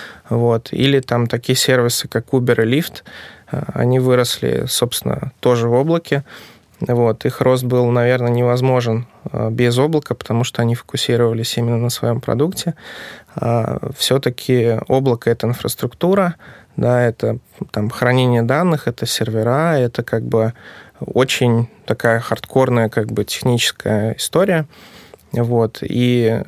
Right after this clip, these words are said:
ну, наверное, не каждая компания просто, с одной стороны, может себе позволить, да, с другой стороны, хочет себе позволять, э, там,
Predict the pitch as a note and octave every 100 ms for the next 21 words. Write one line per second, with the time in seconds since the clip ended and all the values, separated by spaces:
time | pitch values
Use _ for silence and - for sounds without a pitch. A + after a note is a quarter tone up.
0 | - - C3 C3 B2 C3 B2+ B2 A#2+ C3
1 | B2+ A#2+ A2+ A2 A2 D3+ F3+ C3+ - A2+
2 | - A2 G2+ G#2 C3+ - - A2+ A#2+ -
3 | A2 A2 G#2+ D3+ F3+ - - A2+ A2 A2+
4 | A2+ G2+ G#2 - - - G#2 C3 A#2 G#2+
5 | A#2+ - - A2+ A2 - C#3+ - B2 -
6 | A2 - A2+ A2 A2+ E3+ - - - -
7 | - - - G#2+ G2+ A2+ - F#2+